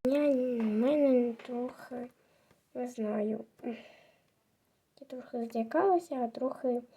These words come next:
перелякалася. Йдемо... ой, де кровать?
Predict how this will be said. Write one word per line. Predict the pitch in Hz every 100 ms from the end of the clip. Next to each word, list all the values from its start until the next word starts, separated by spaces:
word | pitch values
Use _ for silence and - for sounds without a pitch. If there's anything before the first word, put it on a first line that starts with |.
| - _ _ _ _ -
перелякалася. | 226 - 220 220 208 208 214 - 240 247 - _ _ _ _ _ _ _ _ _ _ _ _ _ _
Йдемо... | 285 339 339 339 311 294 269 269 - - -
ой, | 214 - - - _ -
де | 370 359
кровать? | 359 349 330 330 311 285 269 254 67 - - - - -